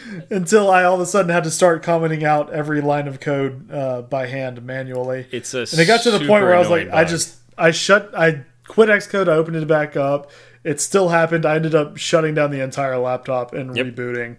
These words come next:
Speaker 2: I was gonna say, you have to
Speaker 1: Because
Speaker 2: reboot your computer for that to work.
Speaker 1: Yeah. It was,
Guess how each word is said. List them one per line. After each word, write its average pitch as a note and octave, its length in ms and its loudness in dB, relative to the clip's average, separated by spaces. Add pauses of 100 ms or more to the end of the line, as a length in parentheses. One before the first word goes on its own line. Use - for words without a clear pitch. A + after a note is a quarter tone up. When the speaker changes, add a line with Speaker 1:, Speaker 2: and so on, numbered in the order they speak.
Speaker 2:
I A2+ 80 -4
was B2 80 -4
gonna C3 80 -4
say, C3 180 2
you B2 100 0
have C3 80 6
to - 60 0
Speaker 1:
Because B2+ 180 -8
Speaker 2:
reboot C3 320 -2
your B2+ 140 -4
computer B2 400 -4
for F#2+ 160 -8
that F#2+ 140 -4
to G2 80 -12
work. E3 120 0
Speaker 1:
Yeah. C#3 200 -2 (520)
It E3 80 2
was, D3+ 540 -4